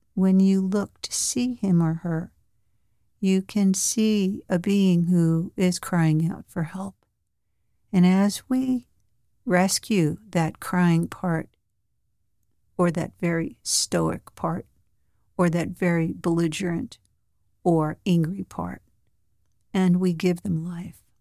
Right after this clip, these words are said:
we give that part in ourself love. And we have to be patient,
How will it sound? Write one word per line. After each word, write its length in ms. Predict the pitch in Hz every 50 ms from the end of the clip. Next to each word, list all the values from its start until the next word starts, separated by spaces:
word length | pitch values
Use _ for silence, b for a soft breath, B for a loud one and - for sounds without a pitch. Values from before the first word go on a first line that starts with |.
| _ _ -
we 180 | 190 196 190
give 540 | 170 - - 196 196 190 196 185 185 - - -
that 320 | - 180 175 180 190 -
part 340 | - - 196 185 185 185 175
in 160 | 175 170 165
ourself 840 | 156 160 175 190 - - - - 185 170 165 160 156 - - - - _ _ _ _ _ _ _ _ _ _ _ _ _ _ _ _ _ _ _ _ _ -
love. 360 | 185 165 156 156 - 233 - _ _ _ _ _ _ _ _ _ _ _ _ _ _ _ _ _ _ -
And 160 | 185 180 175
we 100 | 175 175
have 160 | 175 165 -
to 80 | - -
be 140 | - 170 170
patient, 600 | - - - 175 165 190 - - - 156 -